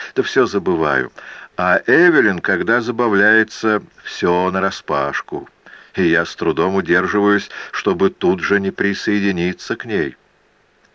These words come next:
Я насупился и отвёл глаза. «Не пугайтесь», — засмеялась Бренда. «Это всё же не случается. Что бы мы тут ни вытворяли,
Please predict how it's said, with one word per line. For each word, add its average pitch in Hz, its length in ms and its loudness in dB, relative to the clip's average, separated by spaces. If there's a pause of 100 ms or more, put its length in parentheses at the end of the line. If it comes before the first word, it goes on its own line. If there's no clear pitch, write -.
(140)
Я 73 260 -4
насупился 110 840 -4 (280)
и 76 80 -2
отвёл 76 420 -2
глаза. 73 420 -4 (140)
«Не 185 160 -12
пугайтесь», — 95 680 -2 (420)
засмеялась 73 640 -4
Бренда. 69 460 -4 (720)
«Это 196 320 4
всё 160 280 2
же 139 140 0
не 131 80 -6
случается. - 840 -4 (580)
Что - 360 2
бы 156 140 2
мы 147 180 2
тут 135 320 0
ни 98 120 0
вытворяли, 110 800 4